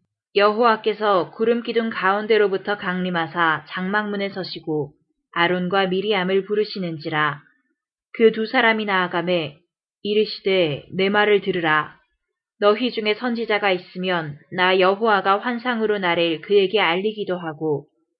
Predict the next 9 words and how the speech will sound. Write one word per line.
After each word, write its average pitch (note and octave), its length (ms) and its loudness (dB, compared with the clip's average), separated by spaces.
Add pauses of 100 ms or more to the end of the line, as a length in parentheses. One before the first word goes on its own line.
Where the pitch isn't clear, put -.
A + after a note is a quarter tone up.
(100)
꿈으로 A#3+ 400 6
그와 G3 400 4
말하기도 G3 540 0
하거니와, E3+ 720 -2 (640)
내 G3 160 4
종 G#3+ 240 2
모세와는 G3+ 600 0
그렇지 G3 420 -4
아니하니 F3 720 -4